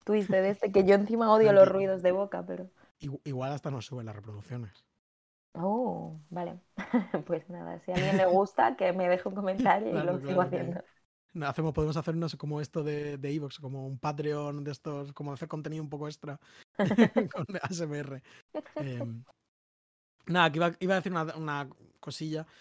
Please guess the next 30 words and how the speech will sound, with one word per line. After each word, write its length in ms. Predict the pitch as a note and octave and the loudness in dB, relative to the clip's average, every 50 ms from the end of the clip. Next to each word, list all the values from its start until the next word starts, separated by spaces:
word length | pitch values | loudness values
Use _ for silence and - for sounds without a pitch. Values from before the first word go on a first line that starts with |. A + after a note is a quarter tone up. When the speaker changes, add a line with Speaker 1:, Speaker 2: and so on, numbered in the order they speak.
| - _ _ _ _ | -20 _ _ _ _
Speaker 2:
que 60 | - | -4
es 120 | D#3+ C3+ - | -4 -4 -4
que, 140 | - - F3 | -4 -4 -2
eh, 960 | D#3+ D#3 D#3 D3+ D3 D3 C#3+ C#3 C#3 C3+ C3+ C3 C3 C3 C3+ C3+ C3+ C3 - | 0 0 0 0 -2 -2 -4 -6 -8 -8 -8 -10 -8 -8 -6 -6 -6 -8 -8
en 140 | - C#3+ C#3 | -6 -4 -4
el 300 | C3 C3 C3 C3 B2+ B2+ | -4 -4 -4 -6 -6 -4
Discord 520 | B2 D3+ F3+ - - - G3 G3+ G3 F#3+ | -4 -4 -4 -4 -2 0 0 2 2 0
de, 640 | F3 F#3+ F#3+ F#3 F3+ F3+ F3 F3 F3 F3 E3+ E3+ E3 D#3+ D3+ | 0 0 0 0 0 0 0 0 0 0 2 0 0 0 -2
de 460 | D3 D#3+ D#3 D#3 D#3 D#3 D#3+ D#3+ D3+ D3+ - | -2 -2 -2 0 0 0 -2 -2 -4 -4 -6
nuestro 320 | D3 D3+ D3 B2 - - | -8 -10 -10 -10 -10 -10
programa, 440 | C#3+ C#3+ D3+ D#3 D#3+ F#3 G#3 A3+ A3+ | -8 -8 -6 -6 -4 -4 -4 -4 -6
no 80 | F3+ D3+ | -6 -8
sé 100 | - D#3 | -10 -10
si 80 | D3+ | -10
lo 80 | D#3 D3+ | -8 -8
has 120 | D3+ D3+ | -6 -6
visto, 300 | D3+ F#3 G3+ - - G#3+ | -6 -8 -8 -8 -10 -10
que, 220 | D#3 D3 C3 B2+ A#2+ | -8 -6 -6 -6 -4
que 160 | - C#3 C#3+ | -4 -4 -4
se 140 | C3+ - D3+ | -4 -6 -6
está 160 | C3 - E3 | -4 -4 -2
convirtiendo 480 | E3 E3 E3 D#3 - E3 E3 D#3+ D#3 - - - - _ _ | -2 -2 -4 -4 -4 -4 -2 -4 -4 -6 -10 -16 -20 _ _
en 140 | E3+ D#3+ E3 | -6 -4 -2
un 80 | E3 | -2
Discord 400 | D#3+ F3 - - - D#3+ D3+ D3 D3 | -2 -4 -4 -4 -4 -2 -2 -2 -2
de, 300 | D#3 D#3 D#3 D#3 D3+ C#3+ | -2 0 0 -2 -2 -4
eh, 220 | - - G2 A2 - | -8 -12 -14 -8 -6
Doctor 300 | D3+ D3+ - - F3+ D#3 | -6 -4 0 0 0 0
Who, 240 | - - A3+ C4 - _ - - _ _ _ _ _ _ _ _ _ - | 2 0 -2 -2 -4 _ -20 -20 _ _ _ _ _ _ _ _ _ -8
y, 720 | - F3 E3+ E3 E3+ E3+ E3 D#3+ D#3+ D#3+ D#3+ D#3+ D#3+ D#3+ | -4 -2 0 0 2 2 2 2 2 2 2 2 2 0